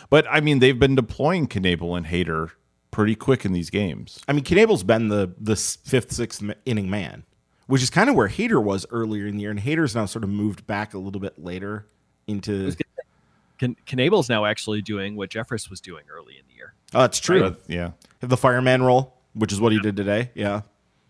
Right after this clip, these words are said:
Speaker 3: Absolutely.
Speaker 2: Yeah, that's true.
Speaker 1: Yeah, so, um, you know,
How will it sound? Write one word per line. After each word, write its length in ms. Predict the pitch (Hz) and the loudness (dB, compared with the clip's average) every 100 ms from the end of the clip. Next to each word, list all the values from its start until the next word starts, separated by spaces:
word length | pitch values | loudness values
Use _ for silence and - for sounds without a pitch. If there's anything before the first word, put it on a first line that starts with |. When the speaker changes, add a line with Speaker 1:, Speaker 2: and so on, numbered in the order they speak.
| _ | _
Speaker 3:
Absolutely. 520 | _ - 107 131 - _ _ _ | _ -20 -16 -16 -18 _ _ _
Speaker 2:
Yeah, 280 | 104 101 92 - | -4 -2 -2 -4
that's 200 | 135 131 | -2 -2
true. 280 | - 95 98 - - _ _ _ _ _ _ - | -4 -6 -6 -12 -20 _ _ _ _ _ _ -2
Speaker 1:
Yeah, 260 | 127 101 | 0 0
so, 340 | - 139 127 120 | 0 4 6 6
um, 560 | 131 127 120 117 113 - | 4 4 4 0 -4 -4
you 120 | 143 | 2
know, 300 | 120 117 107 | 4 4 2